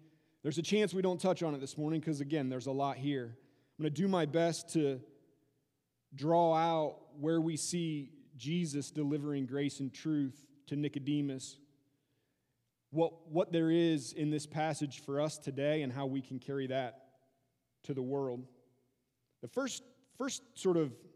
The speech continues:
or second sort of, uh, foundational,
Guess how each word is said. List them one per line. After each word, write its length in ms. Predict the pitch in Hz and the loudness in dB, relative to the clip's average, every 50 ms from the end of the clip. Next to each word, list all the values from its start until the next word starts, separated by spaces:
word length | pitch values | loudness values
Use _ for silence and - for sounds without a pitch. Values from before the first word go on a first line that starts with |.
| - - | -18 -10
or 100 | - 143 | -6 -6
second 460 | 135 - - - 220 208 - 208 175 | -6 -4 0 0 0 2 2 -2 -4
sort 220 | - - 175 165 151 | -2 0 0 2 2
of, 180 | 147 135 127 | 0 -2 -2
uh, 420 | 135 135 131 131 127 127 127 123 120 117 120 - _ _ _ _ _ _ _ - | -2 0 0 2 2 0 0 -2 -4 -6 -10 -16 _ _ _ _ _ _ _ 0
foundational, 960 | 175 165 160 151 147 160 165 175 170 - 170 160 151 151 143 139 131 - | 2 2 4 4 4 4 4 4 4 2 -2 -2 -2 -2 -2 -4 -6 -10